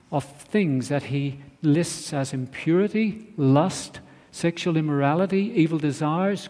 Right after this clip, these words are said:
greed, idolatry, anger, rage, malice, slander,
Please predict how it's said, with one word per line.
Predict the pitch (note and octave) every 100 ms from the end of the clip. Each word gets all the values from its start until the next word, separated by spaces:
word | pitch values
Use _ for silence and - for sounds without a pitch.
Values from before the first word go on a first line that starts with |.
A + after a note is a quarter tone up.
| -
greed, | D3 D3 F3 G3 F#3+ - - - C#3
idolatry, | C3 C#3+ F3+ F#3+ G3 G#3 A#3+
anger, | G3 E3 F3+ G3 G#3 - - - - -
rage, | C3+ D3+ F#3+ F#3+ - - - - -
malice, | C3 C3+ D3 F3+ - - -
slander, | - C#3 C#3+ D#3+ F3+ F#3+